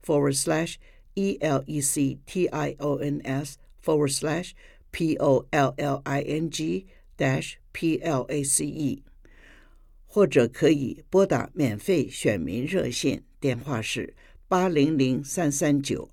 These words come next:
二八五七，或者可以拨打您也可以编辑短信 vote 发送至Go Vote四六八六八三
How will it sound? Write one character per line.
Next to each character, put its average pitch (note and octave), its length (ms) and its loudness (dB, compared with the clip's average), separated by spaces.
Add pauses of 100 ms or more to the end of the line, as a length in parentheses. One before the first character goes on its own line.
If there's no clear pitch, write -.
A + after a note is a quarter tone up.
(120)
二 C#3 180 0
八 - 240 -2
五 - 240 -12
七， - 420 -8
或 - 640 -20
者 - 0 -
可 - 0 -
以 - 0 -
拨 - 0 -
打 - 140 -20 (720)
您 E3+ 240 4
也 C3+ 160 4
可 C#3 220 0
以 C3+ 380 0 (420)
编 F#3+ 260 6
辑 E3+ 220 2
短 F#2 320 -4
信 - 380 0 (1300)
vote D#3+ 440 4 (680)
发 D#3+ 220 0
送 D#3 320 2
至 C#3 320 -4 (1400)
Go E3 320 6
Vote D#3+ 460 6 (680)
四 - 380 2
六 D#3+ 360 6 (120)
八 E3 200 4
六 D#3+ 360 2 (320)
八 D#3 160 0
三 D#3+ 340 0